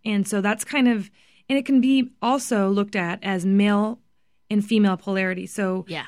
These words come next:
Speaker 1: same-sex couples are also having
Speaker 2: Flowing
Speaker 1: the
Speaker 2: the
Speaker 1: same
Speaker 2: divine
Speaker 1: thing.
Speaker 2: union
Speaker 1: Yeah.
Speaker 2: energy. Yeah.
Speaker 1: So, um, that being said, yeah, so you find somebody,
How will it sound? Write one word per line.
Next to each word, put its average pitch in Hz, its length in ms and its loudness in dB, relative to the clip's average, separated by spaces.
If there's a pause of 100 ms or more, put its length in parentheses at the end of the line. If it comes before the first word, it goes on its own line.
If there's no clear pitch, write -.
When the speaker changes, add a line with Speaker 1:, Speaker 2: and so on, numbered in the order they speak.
Speaker 1:
same-sex 240 580 2
couples 196 440 -4
are 185 360 -4 (500)
also 196 640 -4 (140)
having 202 240 2
Speaker 2:
Flowing 196 180 6
Speaker 1:
the 175 60 -2
Speaker 2:
the 175 60 0
Speaker 1:
same 208 100 4
Speaker 2:
divine 196 200 2
Speaker 1:
thing. 202 140 2 (100)
Speaker 2:
union - 180 -4
Speaker 1:
Yeah. 233 240 2
Speaker 2:
energy. - 140 -10
Yeah. 147 160 -12 (520)
Speaker 1:
So, 240 400 4 (480)
um, 190 460 4 (280)
that 254 160 -2
being 254 220 4
said, 247 320 0
yeah, 262 320 -2 (340)
so 262 60 -2
you 240 160 4
find 311 360 -6
somebody, 185 600 -2